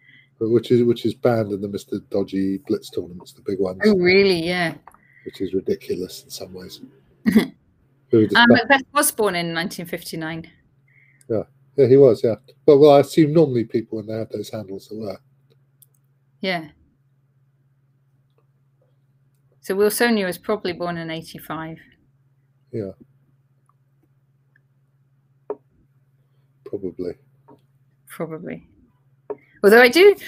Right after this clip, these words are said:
Speaker 2: I do have a friend, I do some, um, Dominion streaming, and I have a friend who, um,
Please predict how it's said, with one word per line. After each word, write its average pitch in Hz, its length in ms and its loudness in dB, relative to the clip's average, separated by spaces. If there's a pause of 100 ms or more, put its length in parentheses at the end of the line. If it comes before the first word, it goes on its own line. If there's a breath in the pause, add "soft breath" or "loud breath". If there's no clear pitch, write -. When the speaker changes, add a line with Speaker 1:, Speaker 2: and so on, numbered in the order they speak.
Speaker 2:
I 247 80 4
do 302 160 4
have 370 120 0
a 320 60 -2
friend, 269 240 2
I 220 80 2
do 254 240 -2
some, 226 340 -2
um, 208 180 -2
Dominion 226 400 -2
streaming, 170 340 -4
and 160 100 -2
I 170 60 0
have 185 180 -4
a 185 60 -6
friend 175 520 -2 (500 soft breath)
who, 175 340 4
um, 175 300 -4